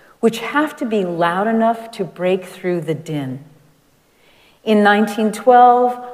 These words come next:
a fire engine siren reached up to ninety-six decibels at a distance of eleven feet.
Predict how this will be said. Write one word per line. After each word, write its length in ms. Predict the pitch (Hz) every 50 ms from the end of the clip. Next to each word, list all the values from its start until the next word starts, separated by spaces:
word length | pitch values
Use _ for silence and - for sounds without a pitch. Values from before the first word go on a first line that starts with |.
| - -
a 80 | - 170
fire 460 | - - - 214 208 214 220 226 233
engine 320 | 233 233 220 226 226 226
siren 580 | 220 - - 220 208 208 202 202 202 196 196 180
reached 360 | 202 214 208 - - - -
up 160 | - 190 190 -
to 120 | - 190 175
ninety-six 800 | 165 165 175 180 185 196 196 214 190 - - - 190 - - -
decibels 800 | - 175 170 165 - 190 170 160 156 147 143 139 131 - - - -
at 100 | 165 160
a 60 | 156
distance 560 | 156 156 170 170 - - - 180 170 165 165
of 180 | - - 156 156
eleven 500 | 175 165 156 151 147 143 143 147 147 143
feet. 540 | - - - - 165 131 127 - _ -